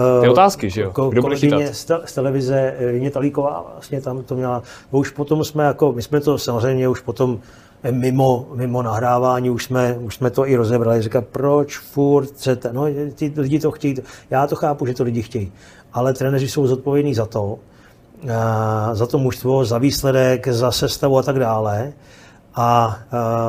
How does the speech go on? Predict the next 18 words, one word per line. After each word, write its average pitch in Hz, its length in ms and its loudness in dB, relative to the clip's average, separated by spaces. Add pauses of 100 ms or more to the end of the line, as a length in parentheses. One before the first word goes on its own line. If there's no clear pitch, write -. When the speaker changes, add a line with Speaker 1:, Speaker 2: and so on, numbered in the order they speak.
(140)
Speaker 2:
eh, 127 40 -4
je 135 60 4
jasný, 143 360 2
že 135 100 2
ta 139 120 0
sestava, 127 580 0
každý 131 380 0
by 135 100 2
chtěl 139 260 0
vědět 127 240 2
a 127 60 -2
tak 127 140 -2
dále. 110 420 -2 (720)
Proč 143 460 4
bych 139 380 2
já 127 360 6
jako 143 280 4
trenér 117 600 -2